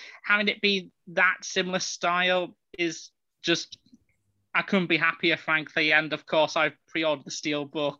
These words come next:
as soon as it was announced. I mean, of course, I had to do. <laughs>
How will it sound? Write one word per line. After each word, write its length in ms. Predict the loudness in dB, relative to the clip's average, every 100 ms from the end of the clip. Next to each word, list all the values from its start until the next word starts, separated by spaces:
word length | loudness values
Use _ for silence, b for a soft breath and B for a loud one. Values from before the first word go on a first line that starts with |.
| 0
as 180 | 0 0
soon 140 | -2
as 120 | -2
it 40 | -4
was 120 | -2
announced. 420 | 0 2 2 0
I 20 |
mean, 120 | -6 -6
of 120 | -2
course, 320 | 0 0 0 0
I 40 |
had 200 | 2 2 -4
to 120 | -10
do. 240 | -4 -2 0 0
<laughs> 160 | -2